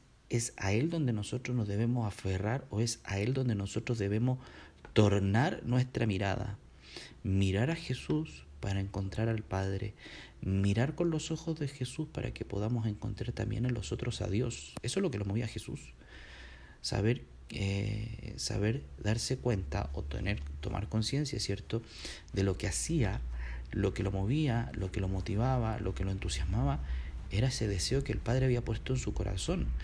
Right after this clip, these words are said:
de servir, de anunciar, de manifestarse, de hacer milagro, no por el bien personal, sino más bien por el bien de los demás. Es esa entrega generosa que aún en toda esa divinidad y en esa gloria se hace pequeña,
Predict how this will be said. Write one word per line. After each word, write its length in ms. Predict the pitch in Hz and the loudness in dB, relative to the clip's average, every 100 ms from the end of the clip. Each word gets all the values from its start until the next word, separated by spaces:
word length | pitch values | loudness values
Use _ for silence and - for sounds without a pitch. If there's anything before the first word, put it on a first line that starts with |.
| - - - | -4 -4 0
de 160 | - | 0
servir, 680 | - 95 95 95 95 95 92 | 2 2 0 2 2 2 0
de 100 | 95 | 0
anunciar, 840 | 90 92 92 - 98 92 92 92 - - - - | 0 0 -2 0 2 2 2 0 -2 -6 -8 -4
de 120 | 95 | -2
manifestarse, 1040 | 95 95 - 95 - 92 90 90 - 98 | 0 0 0 -2 0 0 2 2 0 0
de 80 | 98 | 0
hacer 240 | 98 104 | 0 0
milagro, 500 | 101 92 92 95 104 - - - - | 0 0 0 0 -2 -4 -8 -8 -2
no 300 | 90 110 - | 2 4 4
por 120 | - | 0
el 120 | 95 | 0
bien 220 | 101 110 | 2 0
personal, 600 | 104 - 107 113 113 165 - - - - - - - | 0 -4 -4 -2 0 -2 -4 -10 -12 -12 -12 -12 -6
sino 320 | - 101 101 | -2 2 2
más 180 | 120 131 | 2 2
bien 200 | 104 123 | 0 0
por 160 | 117 | 0
el 160 | 98 101 | 0 2
bien 320 | 101 117 139 139 - - - | 4 4 4 -2 -14 -16 -6
de 260 | 107 107 107 | 2 6 6
los 260 | 95 92 120 | 6 -2 -4
demás. 540 | - 151 214 - - - - - | -2 -2 -2 -8 -12 -14 -14 -6
Es 140 | 95 | -2
esa 160 | 104 98 | 0 0
entrega 380 | 92 - 120 123 | 0 0 2 2
generosa 720 | - 107 107 165 - - 107 - | 0 -2 0 0 -2 -6 -8 -4
que 200 | - - | -4 -2
aún 360 | - 101 135 170 | -2 0 2 0
en 120 | 98 110 | -2 0
toda 200 | 117 127 | 2 2
esa 180 | 113 | 0
divinidad 460 | 113 104 101 101 135 | 0 0 0 0 0
y 120 | 135 | 0
en 100 | 107 | 0
esa 240 | 110 135 135 | 0 -2 0
gloria 340 | 117 131 160 - - - - - | 2 2 -2 -6 -10 -10 -10 -8
se 180 | - | 0
hace 200 | 107 - | 0 2
pequeña, 560 | 131 - - 98 107 131 | 0 -2 0 0 0 -4